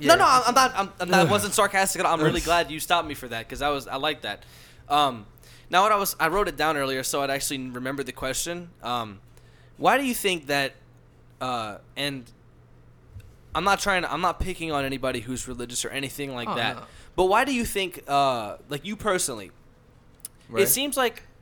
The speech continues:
Speaker 1: and you've, you've mentioned this, a lot of churchgoers, a lot of people who claim to be Christian seem
Speaker 2: Right,
Speaker 1: to be
Speaker 2: right.
Speaker 1: the most judgmental people who reject people from coming into their church or whatever. Why do you think that Christianity has a lot of people that are like that?
Speaker 2: Honestly, man, I think that that's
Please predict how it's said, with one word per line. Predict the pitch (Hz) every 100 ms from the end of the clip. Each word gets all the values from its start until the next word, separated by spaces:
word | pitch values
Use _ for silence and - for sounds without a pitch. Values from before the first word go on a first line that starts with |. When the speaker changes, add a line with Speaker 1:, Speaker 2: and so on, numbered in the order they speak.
| - _
Speaker 1:
and | 151 170
you've, | 196
you've | 180 214
mentioned | 202 160 123
this, | 117
a | 170
lot | 220
of |
churchgoers, | 208 190 - 170 160 147
a |
lot | 170
of |
people | 175 170
who | 165
claim | - 180 170
to |
be | 156
Christian | 147 170 160 - 131 123 - -
seem | 120
Speaker 2:
Right, |
Speaker 1:
to | 120
be | 120
Speaker 2:
right. | 135
Speaker 1:
the | 190
most | 185 -
judgmental | 156 175 165 170 165
people | 165 151 147 143 131 - - -
who | 180
reject | 165 139 139 160 156 - - - - - -
people | - 156 147
from | 147
coming | 165 160 160
into | 156
their | 156
church | - 143 -
or |
whatever. | 139 143 107 95 - - -
Why | 190 269
do | 294
you | 269
think | 262 214 185
that | 135
Christianity | - 185 - 160 185 160 120 117 - _
has | 160 180
a |
lot | 175 190
of | 202
people | 208 202 185
that | 180
are | 165
like | 180 247 -
that? | 101 85 - - - - - - - -
Speaker 2:
Honestly, | 139 147 165 156 170
man, | 165 160
I | 135
think | - 151 127 -
that | 135 135
that's | 135 135 -